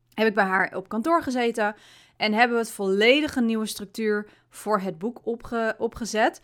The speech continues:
En zo kwamen we uit op master methode. Dus alles wat ik in de afgelopen tijd, webdesign mastery methode, webdesign process methode, de mastering process methode,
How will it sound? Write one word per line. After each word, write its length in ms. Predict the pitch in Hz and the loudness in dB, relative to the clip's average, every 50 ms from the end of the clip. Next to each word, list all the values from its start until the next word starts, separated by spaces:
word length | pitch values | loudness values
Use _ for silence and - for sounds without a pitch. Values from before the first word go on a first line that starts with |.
| - _ _ _ _ _ | -20 _ _ _ _ _
En 160 | - 226 220 | -6 -4 -4
zo 320 | 180 - - 208 226 285 285 | -2 -2 0 2 2 2 2
kwamen 440 | - - 240 254 247 254 240 214 | 0 -4 -2 0 0 0 0 -2
we 200 | 196 190 - - | -4 -6 -6 -2
uit 440 | - 185 202 269 349 370 359 - _ _ | 0 2 2 4 2 0 -2 -4 _ _
op 280 | - 247 262 - - - _ | -2 -2 -2 -4 -6 -20 _
master 840 | 190 190 190 190 196 208 214 202 180 - - - 170 143 160 180 - | -10 -6 -2 0 2 4 4 4 2 0 -6 -6 -6 -6 -6 -8 -10
methode. 560 | 185 180 175 175 170 185 139 135 - - 143 | -6 -4 -4 -4 -4 -6 -8 -6 -6 -6 -4
Dus 240 | 175 202 196 - - | -4 -4 -4 0 4
alles 300 | - 254 285 311 302 - | 6 6 6 6 2 0
wat 140 | 262 254 254 | 0 -2 0
ik 80 | 233 | 0
in 80 | 240 233 | -2 -2
de 60 | 226 | 0
afgelopen 460 | - 220 220 - - 226 214 190 202 | 0 -2 -2 -2 -2 -4 -4 -4 -4
tijd, 260 | - 190 185 185 170 160 | -2 0 0 0 0 -2
webdesign 400 | 180 190 208 220 208 220 220 214 | -2 -2 -2 -2 -4 -2 -2 0
mastery 440 | 208 208 214 214 214 - 220 202 | 0 0 0 0 -2 -2 -6 -6
methode, 440 | 202 196 190 190 202 190 196 190 185 | -6 -6 -6 -4 -2 -2 -2 -2 -2
webdesign 500 | 175 190 208 208 208 196 208 202 202 196 - | -2 -4 -4 -4 -6 -4 -2 -2 -4 -4 -4
process 460 | - 220 214 226 - - 202 202 190 | -4 -2 -2 -2 -2 -2 -2 -2 -2
methode, 460 | 208 196 190 190 196 185 185 185 180 | -4 -8 -8 -6 -4 -2 -2 -2 -4
de 80 | 180 180 | -4 -4
mastering 460 | 196 214 226 233 226 - 247 220 190 | -2 0 0 0 -2 -2 -4 -4 -4
process 400 | - 247 240 233 269 240 220 220 | -2 0 0 0 0 0 -2 -2
methode, 420 | 220 208 196 - 202 196 196 196 | -4 -6 -6 -4 -4 -6 -6 -8